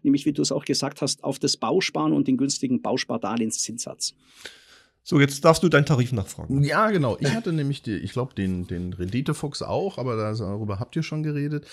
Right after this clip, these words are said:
Speaker 3: Was bei mir damals am Anfang noch interessant war, ähm, ich hab ja auch Förderung bekommen. Du hast schon mal gesagt, was es heute gibt, welche Boni ihr gibt. Aber was, es gibt ja auch, du hast ja auch gesagt, das ist eine stark reglementierte,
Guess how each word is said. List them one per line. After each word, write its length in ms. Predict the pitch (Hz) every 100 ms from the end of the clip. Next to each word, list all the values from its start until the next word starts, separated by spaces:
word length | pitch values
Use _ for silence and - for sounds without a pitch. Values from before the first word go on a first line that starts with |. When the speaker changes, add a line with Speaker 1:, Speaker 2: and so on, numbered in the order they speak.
| - - -
Speaker 3:
Was 240 | 120 -
bei 240 | - 110 110
mir 440 | 101 101 135 180
damals 360 | 175 160 156 -
am 120 | 104
Anfang 260 | 143 151
noch 140 | 135 131
interessant 580 | 120 - 123 117 123 123
war, 420 | 117 117 110 -
ähm, 260 | 101 107 - - _ - -
ich 140 | 101
hab 160 | 131 -
ja 100 | 131
auch 200 | 78 110
Förderung 440 | - 98 92 90
bekommen. 320 | 80 - 90 87
Du 80 |
hast 120 | 117 -
schon 120 | 147
mal 120 | 135
gesagt, 420 | 120 110 113 123
was 140 | 110 110
es 160 | -
heute 260 | 107 156 165
gibt, 260 | 156 156
welche 200 | 123 123
Boni 520 | 101 - 123 113 139 120
ihr 200 | 113 143
gibt. 420 | 156 - - -
Aber 260 | - 120 -
was, 220 | 127 - - -
es 120 | 107
gibt 160 | - 151
ja 80 | 156
auch, 340 | 123 131 - _
du 60 | -
hast 140 | 107
ja 60 | 104
auch 100 | 110
gesagt, 400 | 117 113 113 -
das 80 | 107
ist 160 | 95
eine 120 | 107 104
stark 420 | - 98 - -
reglementierte, 1000 | - 95 92 85 - 127 143 147 143